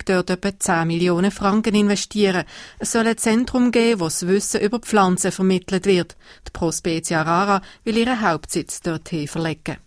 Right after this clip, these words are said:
Der Elektrobierseg Münchenstein bekommt einen neuen Chef. Nach siebenundzwanzig Jahren tritt der Hans Büttiger per Mitte nächstes Jahr in Pension, teilt E B M heute mit.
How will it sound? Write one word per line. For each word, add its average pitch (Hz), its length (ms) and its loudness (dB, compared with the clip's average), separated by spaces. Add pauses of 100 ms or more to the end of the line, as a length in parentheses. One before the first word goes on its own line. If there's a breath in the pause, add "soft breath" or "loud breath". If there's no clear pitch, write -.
(1200 loud breath)
Der 254 100 0
Elektrobierseg 240 680 0
Münchenstein 226 720 2
bekommt 156 360 -6
einen 170 120 0
neuen 170 240 0
Chef. - 500 -6
Nach - 160 -10
siebenundzwanzig 202 840 0
Jahren 202 320 2
tritt 240 240 -4
der 226 60 -2
Hans 214 240 2
Büttiger 220 540 -4
per 160 200 -4
Mitte 165 360 -4
nächstes 156 340 -6
Jahr 175 220 -2
in 190 100 0
Pension, 208 640 2
teilt 139 300 -6
E 160 120 -4
B 165 140 -6
M 160 160 -2
heute 165 180 -4
mit. - 240 -4